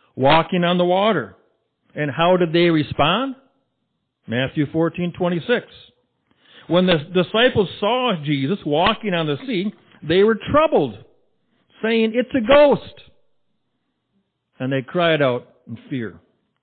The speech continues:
You see, God gave them exactly what they needed, but they didn't recognize it. Jesus came directly to them, but all they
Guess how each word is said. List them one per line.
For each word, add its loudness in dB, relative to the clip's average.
You -10
see, 0
God 0
gave 2
them -6
exactly -4
what -2
they 0
needed, 0
but -2
they -4
didn't -6
recognize -6
it. -18
Jesus 0
came 0
directly -2
to 0
them, -2
but -4
all 2
they -2